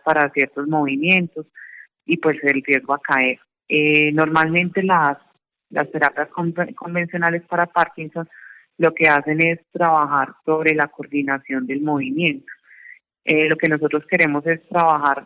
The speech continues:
directamente sobre la zona que está afectada. Los ganglios basales trabajan unido a, a lo que es, eh, la memoria y el aprendizaje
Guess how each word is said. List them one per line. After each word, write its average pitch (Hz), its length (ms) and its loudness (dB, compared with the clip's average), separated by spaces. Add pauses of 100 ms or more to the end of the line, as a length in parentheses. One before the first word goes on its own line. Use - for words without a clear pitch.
(160)
directamente 175 1040 0 (140)
sobre 147 280 0
la 143 180 0
zona 131 240 -6
que 160 80 -4
está 135 200 -4
afectada. 143 640 -6 (460)
Los 156 160 2
ganglios 160 380 2
basales 180 480 0 (180)
trabajan 151 800 2
unido 151 760 -2
a, 143 460 0
a 143 60 0
lo 143 100 -6
que 143 140 -8
es, 135 60 -8 (140)
eh, 156 280 -2
la 165 100 0
memoria 143 440 -2
y 156 40 -2
el 160 80 -4
aprendizaje 165 800 -4